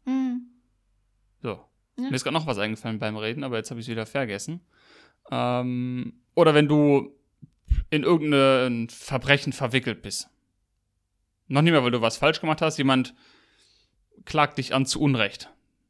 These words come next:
Speaker 2: Und du bist beschuldigt, irgendeine Straftat begangen zu haben. Wenn du kein Geld hast, musst du den Anwalt nehmen, der dir zur Verfügung gestellt wird.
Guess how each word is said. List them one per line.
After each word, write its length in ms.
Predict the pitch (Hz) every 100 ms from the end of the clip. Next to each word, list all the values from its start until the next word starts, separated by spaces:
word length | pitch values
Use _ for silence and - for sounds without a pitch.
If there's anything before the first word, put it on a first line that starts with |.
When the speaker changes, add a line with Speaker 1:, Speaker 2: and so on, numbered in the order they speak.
| _ _ _ _ _ _ _ _ _ -
Speaker 2:
Und 120 | 139
du 40 | 123
bist 200 | 127 -
beschuldigt, 640 | 135 147 143 139 123 -
irgendeine 300 | - 131 127
Straftat 480 | - 120 120 113 104
begangen 360 | 110 107 98 101
zu 120 | 110
haben. 260 | 101 - - _ _ _ _ -
Wenn 80 | 135
du 40 |
kein 180 | 131 127
Geld 220 | 190 226
hast, 200 | 170 170
musst 200 | 147 -
du 40 | 139
den 200 | 165 -
Anwalt 380 | 135 135 139 135
nehmen, 460 | 123 147 175 -
der 120 | - 120
dir 160 | 139
zur 200 | - 143
Verfügung 400 | 147 135 170 127
gestellt 340 | 104 - 82 -
wird. 160 | -